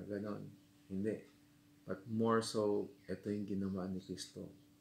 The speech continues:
At once na nakita natin ang kanyang pagmamahal, ang kanyang kayamanan, yung pagsunod natin sa kanya ay nagiging madali. So, parang yang, ano,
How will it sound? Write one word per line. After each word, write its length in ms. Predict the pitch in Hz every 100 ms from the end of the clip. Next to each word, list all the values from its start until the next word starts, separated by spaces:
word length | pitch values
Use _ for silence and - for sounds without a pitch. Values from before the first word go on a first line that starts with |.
| - - - - - - - _ - - - - - - - - -
At 180 | 104 95
once 400 | 104 131 160 151
na 160 | 143 143
nakita 320 | 131 131 113
natin 400 | 120 110 117 107
ang 140 | 104
kanyang 340 | 104 104 104 98
pagmamahal, 720 | 98 101 98 98 107 127 135
ang 140 | 113
kanyang 320 | 113 104 98 98
kayamanan, 800 | 98 98 110 127 113 98 104 110 - - - - - - -
yung 240 | 110 113
pagsunod 540 | 120 110 117 110 110 104
natin 340 | 104 107 104
sa 160 | - 107
kanya 460 | 104 101 98 95 104
ay 80 | 104
nagiging 720 | 101 104 104 98 98 95 98 - - - -
madali. 340 | 90 95 92 - - - - - - - - - - - - - - - -
So, 260 | - 131 120
parang 320 | 175 208 196
yang, 320 | 160 160 156
ano, 320 | 113 117 113